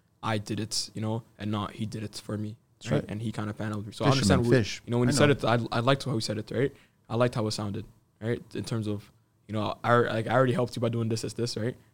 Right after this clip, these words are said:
Speaker 1: I'm not gonna do everything for you, right? 'Cause you gotta do things yourself, right? And at first I'm like, "Oh, this is cruel." But then you go home at and you think, right? And I'm like, at night, you know, I'm just gonna feel a lot better knowing I did it, right?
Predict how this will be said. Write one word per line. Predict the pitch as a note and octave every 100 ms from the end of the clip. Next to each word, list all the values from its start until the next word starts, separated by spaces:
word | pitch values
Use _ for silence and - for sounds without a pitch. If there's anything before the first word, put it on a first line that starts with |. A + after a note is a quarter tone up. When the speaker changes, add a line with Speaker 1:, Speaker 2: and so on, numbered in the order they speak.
| _ _
Speaker 1:
I'm | A2
not | A2+ A2+
gonna | A#2
do | A#2
everything | A#2 A#2+ G#2+
for | G#2+
you, | G#2+
right? | A#2 A2 A#2+
'Cause | - G#2+ A#2
you | A2+
gotta | A2+ G#2+
do | A2
things | A2+
yourself, | G#2+ - G#2+ -
right? | G#2 B2 - _ _
And | A2+
at | B2
first | F#3 D#3
I'm |
like, | A#2+
"Oh, | A#2+
this | B2 -
is |
cruel." | B2 C#3+ B2 A2 - _
But | A#2+
then | A#2 A2
you |
go | G#2 B2+
home | C3+ C3
at | A2+
and | A2
you | A2
think, | - C3 A2+
right? | A2+
And | A2+
I'm |
like, | G#2+ G#2+ - -
at | C3 B2
night, | C3+ C3+
you | A#2+
know, | A#2+ A#2+
I'm | A#2
just | G#2+ -
gonna |
feel | B2+ B2+
a | A2+ C3+
lot | C#3+
better | C#3 B2+
knowing | A#2+ A#2 A2+ - _ -
I | B2
did | C3 A2+
it, | A#2 -
right? | B2 D3 D3+